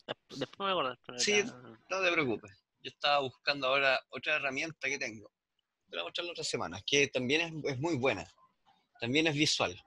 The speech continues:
Speaker 2: Pero es un poquito más monstruosa que esta.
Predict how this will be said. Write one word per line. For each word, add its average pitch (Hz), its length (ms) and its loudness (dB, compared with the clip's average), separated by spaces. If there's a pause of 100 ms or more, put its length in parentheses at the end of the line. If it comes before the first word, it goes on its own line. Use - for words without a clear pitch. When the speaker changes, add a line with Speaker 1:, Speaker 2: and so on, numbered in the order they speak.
(920)
Speaker 2:
Pero 131 260 6
es 131 180 2
un 127 120 -4
poquito 139 360 -2
más 156 160 0
monstruosa 156 540 2
que 98 80 2
esta. - 360 -12